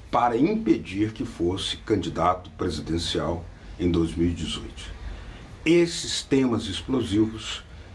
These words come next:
estão no Latitude Brasil, que está começando agora. Alô, amigos e amigas do programa Latitude Brasil por Telesur. Uma saudação a todos vocês que nos acompanham a cada semana.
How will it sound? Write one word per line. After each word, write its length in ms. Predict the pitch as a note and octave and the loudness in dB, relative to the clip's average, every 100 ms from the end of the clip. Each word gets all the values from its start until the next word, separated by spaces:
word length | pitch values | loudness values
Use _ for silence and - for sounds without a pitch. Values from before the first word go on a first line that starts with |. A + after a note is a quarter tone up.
| - | -2
estão 360 | - - G#2 | -2 2 4
no 300 | G2+ F2 C#2+ D#2 | 4 2 0 0
Latitude 520 | - - - B2+ A2 | -2 -4 -2 0 2
Brasil, 420 | F2 E2+ - A2+ - - - - - - | 2 0 -4 -10 -14 -18 -18 -18 -18 -8
que 60 | |
está 220 | - - E2+ | -4 0 0
começando 480 | E2+ E2 - F2+ | 0 0 0 2
agora. 280 | D#2+ - - - - - - - - - - - - - _ _ _ - | 0 -2 -10 -12 -14 -14 -14 -14 -14 -16 -16 -16 -18 -20 _ _ _ 0
Alô, 220 | D#3 A3+ | 4 6
amigos 580 | G3+ A#3 A3 G#3+ F#3+ F#3 | 6 2 2 4 4 4
e 40 | |
amigas 480 | D#3+ F3+ G3 F3+ D#3 | 2 2 2 2 0
do 140 | E3+ | -2
programa 480 | D3 C#3 C3+ D#3+ D#3 | -2 0 2 2 2
Latitude 680 | C3+ C#3 - A2+ - E3 C#3+ | 2 2 0 -8 0 0 2
Brasil 420 | A2+ G#2 A2+ C#3 | 0 0 0 -4
por 160 | - G2 | -6 -6
Telesur. 600 | - G2 - - A#2+ - - _ _ _ - _ | -4 -4 -4 -2 0 -2 -6 _ _ _ -20 _
Uma 140 | F#2+ F#2 | -4 0
saudação 520 | A#2+ A2+ F#2+ - A2 | 0 0 0 0 -2
a 40 | |
todos 320 | - G2 F2+ | -4 -6 -6
vocês 500 | D#2 - - D3 D#3 | -6 -2 0 0 0
que 80 | - | -2
nos 220 | G#2 F#2 | -4 -4
acompanham 460 | G#2+ F#2 E2 G2 G2+ | -6 -6 -4 0 0
a 40 | |
cada 240 | F#2 F#2+ F2+ | 2 -2 0
semana. 640 | - F2 G#2 C#3+ E3 C#3 | -2 0 0 2 2 -2